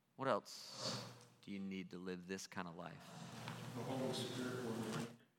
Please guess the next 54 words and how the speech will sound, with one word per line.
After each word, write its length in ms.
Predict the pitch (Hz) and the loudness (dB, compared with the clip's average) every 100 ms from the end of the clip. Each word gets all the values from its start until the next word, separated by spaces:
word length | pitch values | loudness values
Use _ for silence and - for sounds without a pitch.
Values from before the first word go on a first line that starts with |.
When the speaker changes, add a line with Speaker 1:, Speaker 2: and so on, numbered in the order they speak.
| - | 0
Speaker 1:
Okay, 260 | 107 - 110 | 2 6 6
so 160 | - 123 | 6 4
then 120 | 143 | 6
that's 160 | 180 - | 6 10
kind 160 | 147 | 10
of 60 | 110 | 10
a 40 | |
cheat, 340 | 98 165 117 110 | 8 8 8 12
right? 220 | 110 101 | 10 10
'Cause 120 | 127 | 6
the 80 | 123 | 6
Holy 180 | 143 117 | 6 6
Spirit 260 | - 117 | 6 6
is 80 | 104 | 8
in 100 | 120 | 6
you. 160 | 110 104 | 8 8
Along 280 | 110 104 | 8 8
with 140 | 110 110 | 4 8
that 180 | 104 98 | 10 10
comes 400 | 110 104 95 90 | 8 8 6 2
everything. 320 | 117 107 87 | 2 2 -6
The 80 | 98 | -4
fruit 160 | - | 0
of 60 | 143 | 2
the 60 | 107 | 2
Spirit 280 | - 117 | 4 8
is, 260 | 151 123 - - - - - | 10 10 6 -6 -10 -12 2
you 100 | 156 | 8
just, 180 | 190 - | 8 8
you 120 | 147 165 | 6 6
just 180 | 123 | 12
bundled 380 | 120 151 135 127 | 12 12 12 12
in 200 | 143 117 | 12 12
love, 180 | 139 131 | 12 12
joy, 200 | 131 131 | 12 10
peace, 220 | 156 147 | 10 8
patience, 300 | - 139 123 | 10 10 10
kindness, 240 | 151 131 - | 10 10 10
goodness, 220 | 139 123 | 2 4
um, 120 | 127 | 8
the 100 | 123 | 8
whole, 420 | 113 147 135 123 - | 10 6 6 4 0
the, 80 | 92 107 | 0 2
the 100 | 113 | 2
whole 180 | 131 101 | 2 2
set, 540 | - - 156 104 - - - - | 2 8 12 12 12 2 -16 -6
if 140 | - 107 | 0 12
God 220 | 120 110 | 12 12
is 80 | 101 | 12
actually 340 | 104 - 110 | 10 10 4
alive 380 | 90 98 92 90 | 10 12 12 10
and 80 | 92 | 4
directing 400 | 92 87 - 87 | 4 4 2 -4
you, 140 | 92 | -4